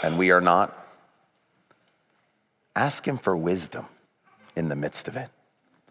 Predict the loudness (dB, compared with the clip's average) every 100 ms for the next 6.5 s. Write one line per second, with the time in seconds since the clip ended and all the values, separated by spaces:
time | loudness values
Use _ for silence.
0 | _ _ _ _ _ 4 6 6 4 4
1 | 4 6 8 10 10 8 6 8 10 8
2 | 6 4 8 8 8 8 4 6 8 8
3 | 10 8 4 0 4 6 10 8 8 4
4 | 2 2 2 2 4 4 2 0 4 4
5 | 4 2 2 0 2 4 6 6 4 2
6 | 2 6 8 8 6